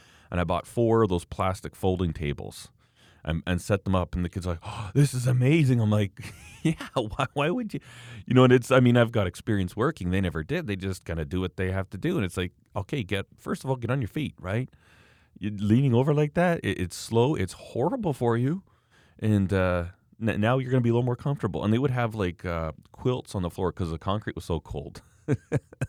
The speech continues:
And they're, like, kneeling and sitting on these quilts. And I'm like, "Okay, now," then I went and got those anti-fatigue mats that you buy for a kitchen, right? I'm like, "Hey, now stand on this." Like, this is, we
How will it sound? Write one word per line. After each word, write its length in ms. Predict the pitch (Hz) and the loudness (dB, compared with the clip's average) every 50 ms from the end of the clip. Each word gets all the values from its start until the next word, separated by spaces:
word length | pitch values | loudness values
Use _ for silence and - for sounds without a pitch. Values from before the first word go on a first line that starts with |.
| _ - - 139 151 160 160 - | _ -10 -8 -4 0 0 0 2
And 100 | 135 127 | 4 4
they're, 80 | 123 110 | 4 4
like, 160 | 110 110 - | 4 2 0
kneeling 360 | 117 117 120 127 127 120 113 | 0 0 2 2 2 2 2
and 160 | 110 101 98 - | 2 2 0 0
sitting 240 | - 110 113 110 | -2 -4 -2 0
on 120 | 107 101 95 | 2 2 0
these 220 | 95 92 - - _ | 0 -4 -6 -12 _
quilts. 440 | - - 127 135 143 139 - - - | -8 -2 -2 0 0 -2 -6 -8 -10
And 120 | 107 104 104 | -6 -4 -4
I'm 100 | 101 107 | -2 -2
like, 180 | 107 107 - | -2 -2 -2
"Okay, 300 | 104 107 - 139 139 123 | -4 -6 -4 -4 -4 -4
now," 420 | 101 85 87 123 131 120 107 101 - - - - - - - - | -4 -4 -2 0 0 0 0 -2 -4 -8 -16 -20 -20 -20 -12 -4
then 120 | - 131 147 | -2 2 4
I 60 | 143 | 6
went 180 | 113 113 - | 6 4 4
and 80 | - 110 | 4 4
got 220 | 104 101 104 - - | 4 4 4 4 4
those 220 | 110 101 101 104 | 2 2 2 0
anti-fatigue 720 | - 92 92 95 104 107 104 - 104 107 - 165 156 135 110 | -2 -2 0 0 0 0 -2 -2 -2 -2 2 2 2 2 2
mats 240 | 98 87 82 - - | -2 -2 -2 -2 -4
that 140 | 101 - - | -4 -4 -4
you 60 | 92 | -4
buy 200 | 80 90 87 90 | -2 0 -2 -2
for 140 | - - 98 | -2 -2 -6
a 60 | 95 | -6
kitchen, 460 | - - 160 156 - - 78 62 - _ - | -6 -6 -8 -8 -8 -10 -12 -12 -12 _ -12
right? 320 | - 76 92 113 151 180 - _ _ _ _ _ _ _ _ _ - - | -8 -4 -4 -2 -4 -4 -8 _ _ _ _ _ _ _ _ _ -12 -6
I'm 60 | - | -4
like, 120 | 90 92 - | -4 -2 -2
"Hey, 120 | 147 98 | -4 -2
now 100 | 92 98 | -2 -4
stand 340 | 95 - - 104 110 127 131 | -4 0 0 2 4 4 4
on 120 | 135 139 | 4 4
this." 360 | 151 156 - - - - - | 2 0 -2 -4 -10 -12 -4
Like, 220 | 110 107 95 - - | -4 -4 -4 -2 -4
this 200 | 123 123 120 - | -4 -4 -4 -4
is, 120 | 135 117 | -6 -4
we 180 | 104 110 107 | -2 -2 -2